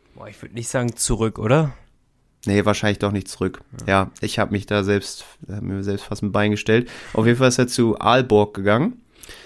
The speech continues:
Speaker 2: und hat da in achtundvierzig Spielen sechsundfünfzig Punkte gemacht.
Speaker 1: Oha.
Speaker 2: Was ein ziemlich krasser Wert ist für einen Verteidiger.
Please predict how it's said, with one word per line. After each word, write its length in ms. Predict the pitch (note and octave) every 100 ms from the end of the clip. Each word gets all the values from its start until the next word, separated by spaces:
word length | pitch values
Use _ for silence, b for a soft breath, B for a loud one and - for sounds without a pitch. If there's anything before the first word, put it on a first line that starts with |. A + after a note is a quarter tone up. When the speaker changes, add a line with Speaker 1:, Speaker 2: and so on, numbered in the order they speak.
| B B B
Speaker 2:
und 140 | A2 A2+
hat 200 | G#2 A#2
da 300 | C3 B2 C#3
in 260 | F#2+ G#2+
achtundvierzig 640 | D3+ - D#3 C3+ A2 - A2
Spielen 340 | - G#2+ A#2 C#3
sechsundfünfzig 1400 | A#2 C3+ - - C#3+ C#3+ D3 - D3 D#3 - - A#2+ -
Punkte 340 | C#3+ C3 G#2
gemacht. 600 | G2 G2 A2 F#3+ - - _ _ _ b b b
Speaker 1:
Oha. 320 | B2+ B2+ G#2+ - _ _ _
Speaker 2:
Was 200 | G#2+ G#2+
ein 80 | -
ziemlich 320 | - D3 C3 -
krasser 360 | C#3 - A#2
Wert 200 | A#2 B2+
ist 120 | F#2+
für 100 | - G#2
einen 40 |
Verteidiger. 680 | G2+ - G#2 G2+ G2 G2+